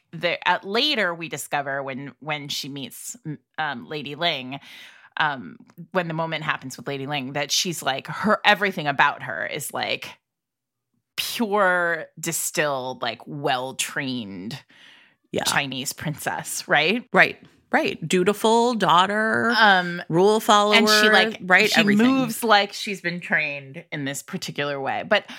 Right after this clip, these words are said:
Speaker 1: so it's this great moment where she offers him her food.
Speaker 2: Yeah.
Speaker 1: She, like, she has it in a bowl and she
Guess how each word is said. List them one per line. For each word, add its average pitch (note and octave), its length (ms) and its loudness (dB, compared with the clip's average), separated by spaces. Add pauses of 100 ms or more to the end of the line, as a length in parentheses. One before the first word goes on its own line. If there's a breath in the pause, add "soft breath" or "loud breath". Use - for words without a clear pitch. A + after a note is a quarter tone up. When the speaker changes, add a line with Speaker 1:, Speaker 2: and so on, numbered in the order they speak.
(180 loud breath)
Speaker 1:
so C4 200 4
it's B3+ 180 0
this A#3+ 160 -6
great G#3 560 -2
moment D#3+ 480 -2
where E3 460 0
she C4+ 640 0 (140)
offers G3+ 560 0
him E3 420 -2
her D#3 760 -4 (340)
food. B3 640 -6 (280)
Speaker 2:
Yeah. F#3+ 320 2
Speaker 1:
She, A3+ 180 -4
like, G3+ 200 0
she - 240 0
has G3 340 4
it B3 160 -2
in G#3 140 0
a G3+ 60 0
bowl F3 460 0
and D#3+ 240 -8
she E3 400 -8